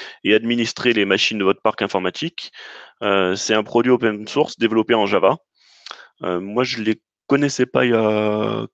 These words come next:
on va dire, quelques mois. Je l'ai découvert chez mon ancien client qui l'utilise pour administrer ses, son parc informatique de, de quelques machines, il y a à peu près mille machines, sur lesquelles il effectue plusieurs, euh, types de jobs. Donc, c'est les jobs, c'est des scripts et des commandes directement aussi.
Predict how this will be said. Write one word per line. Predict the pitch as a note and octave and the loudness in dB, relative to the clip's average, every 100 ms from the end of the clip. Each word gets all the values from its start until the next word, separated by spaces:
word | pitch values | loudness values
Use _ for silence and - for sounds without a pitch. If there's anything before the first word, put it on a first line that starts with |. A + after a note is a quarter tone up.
| _ _ A#2 | _ _ -18
on | |
va | - | -12
dire, | A2 A2 | -10 -8
quelques | A2+ - | -8 -4
mois. | A2 A#2+ D3 | 0 2 0
Je | C3 | 0
l'ai | A2 A2 | -2 -2
découvert | A#2+ A#2 B2 B2+ | -2 0 0 2
chez | - | -2
mon | A2 A2 G#2 G2 F#2+ F#2+ | -2 -4 -4 -6 -6 -2
ancien | A2 - B2 | -2 -2 -4
client | A#2 A#2 A#2 F#3+ - - - - - | -4 0 0 -2 -12 -16 -16 -18 -10
qui | A2 | -6
l'utilise | A2 - A#2 C3 | -6 -4 -4 -4
pour | - G#2 | -2 0
administrer | G2+ A2 A2 - - A#2+ | 0 -4 -6 -6 -2 -2
ses, | - G#2 F#2+ F#2+ | -2 -2 0 0
son | - G2+ | -4 -6
parc | G#2+ - G2+ | -4 -4 -4
informatique | - G2+ G2+ - A2+ - | -4 -2 -4 -6 -10 -6
de, | F#2+ F#2 F2 E2+ F2 D#2+ D#2+ | -4 -2 -2 -2 -4 -8 -12
de | C2+ - _ _ - | -16 -16 _ _ -20
quelques | - G2 - | -10 -8 -6
machines, | F2+ F#2+ - C#3 | -6 -4 -2 -2
il | B2 | -2
y | |
a | |
à | |
peu | F2 | -4
près | - F#2+ | -4 -4
mille | G#2 G#2 | -2 -2
machines, | G2+ - C#3 B2+ A2+ - - - _ | -2 -4 -6 -8 -10 -14 -16 -18 _
sur | F#2 | -8
lesquelles | F2+ A#2+ A#2+ | -2 0 0
il | G#2 | -2
effectue | G#2 G#2 - A#2+ A#2+ | -2 -8 -10 -10 -10
plusieurs, | - A2 G#2+ G#2+ G2 | -10 -2 2 4 4
euh, | F2+ F2+ F2+ F2 | 0 0 -2 -4
types | - G2+ | -10 -4
de | G2+ | -4
jobs. | F2 A#2+ C3+ | 2 2 2
Donc, | G2 A2 | -4 -6
c'est | - | -8
les | F#2+ F#2 | -6 -2
jobs, | G#2 - | -2 -2
c'est | F#2+ | -8
des | E2 | -8
scripts | - C3+ - - - - - - E2 | -6 -8 -8 -14 -14 -14 -14 -10 -2
et | G2+ | 0
des | G2 | 2
commandes | - F2 E2+ | 2 0 0
directement | E2+ D#2+ - F#2 | -4 -4 -6 -8
aussi. | F#2 - B2+ | -8 -6 -8